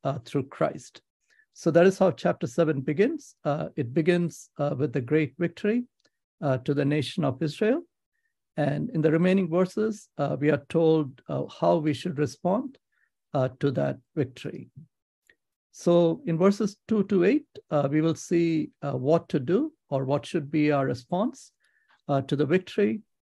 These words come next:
and also why we should respond, uh, in that way.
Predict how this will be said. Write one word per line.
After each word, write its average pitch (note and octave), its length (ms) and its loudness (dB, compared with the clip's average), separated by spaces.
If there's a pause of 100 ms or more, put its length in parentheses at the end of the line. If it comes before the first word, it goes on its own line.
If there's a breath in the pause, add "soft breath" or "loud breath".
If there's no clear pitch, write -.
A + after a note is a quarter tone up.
(280)
and C#3 280 -4
also E3 400 2
why D3+ 580 0
we D3+ 120 0
should C3+ 220 -8
respond, F#3+ 680 -2 (160)
uh, C#3+ 240 -4
in C3+ 180 -4
that C#3+ 280 -2
way. - 220 -10